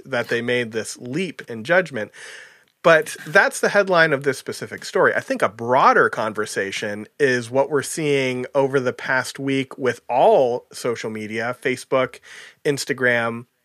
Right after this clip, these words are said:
YouTube, Twitter. I'm sure there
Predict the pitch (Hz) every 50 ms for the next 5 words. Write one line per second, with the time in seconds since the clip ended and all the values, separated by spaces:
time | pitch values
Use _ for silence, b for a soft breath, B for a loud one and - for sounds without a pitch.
0 | _ _ _ _ 92 101 120 139 147 - - 143 135 131 131 131 135 139 135 -
1 | _ _ - - - 135 131 131 127 123 123 120 - _ _ _ _ _ _ _
2 | _ _ _ _ _ _ _ _ _ _ _ _ _ _ _ - _ - 135 143
3 | 143 143 - - 165 160 160 151 156 147 147